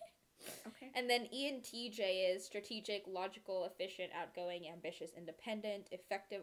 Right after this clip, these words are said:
Speaker 2: organizers, and long-range planners. Okay. Cool. I guess.
Speaker 1: I guess.
Speaker 2: I guess. <laughs> No, like, um, just if you want to, like, so, well, what they stand for, E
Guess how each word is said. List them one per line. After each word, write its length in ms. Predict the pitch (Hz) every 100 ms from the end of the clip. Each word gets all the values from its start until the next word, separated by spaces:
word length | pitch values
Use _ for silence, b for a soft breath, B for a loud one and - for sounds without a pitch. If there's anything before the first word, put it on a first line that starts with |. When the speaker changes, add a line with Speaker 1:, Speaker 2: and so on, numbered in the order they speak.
| -
Speaker 2:
organizers, 920 | 170 185 262 294 302 294 311 302 285
and 260 | - 190 180
long-range 640 | 175 180 175 160 175 - - -
planners. 460 | - - - - 320
Okay. 220 | - 226 - _ _ _ _ - - _ -
Cool. 340 | 208 190 254 _ _ _ _ _ b b _ -
I 40 | 170
guess. 400 | 180 196 214 - - _ _ _ -
Speaker 1:
I 80 | 233 -
guess. 240 | 220 208 - - - _ _ _ _ _ _
Speaker 2:
I 60 | 175
guess. 380 | 185 226 226 311
<laughs> 160 | 330 - - _ b b b b b -
No, 100 | 269
like, 220 | 254 240
um, 360 | 247 233 220 190 -
just 220 | - 262 -
if 180 | 226 226
you 160 | 254 247
want 260 | 233 220
to, 100 | 277
like, 400 | 269 185 - - - _ _ _ b b b b -
so, 340 | - 247 220 - -
well, 460 | 220 226 202 - - _ _ -
what 180 | 220 233
they 80 |
stand 400 | 262 - 165 196
for, 240 | 214 247 247 -
E 220 | 254